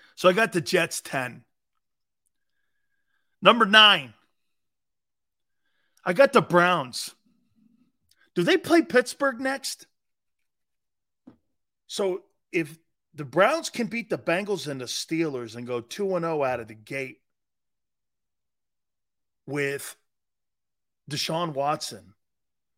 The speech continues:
was it worth bringing Watson in with all the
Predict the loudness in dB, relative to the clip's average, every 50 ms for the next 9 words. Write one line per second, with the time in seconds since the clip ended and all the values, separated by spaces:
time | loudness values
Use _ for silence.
0 | _ _ _ _ _ _ _ _ _ _ _ _ _ -6 -4 -4 -2 -2 -4 -4
1 | -2 0 2 2 2 0 -2 -4 -4 -2 -2 -2 -2 -4 -2 -2 0 0 0 0
2 | -2 -4 -6 -6 -4 -4 -6 -6 -6 -6 -2 2 4 4 4 4 2 -2 -6 -8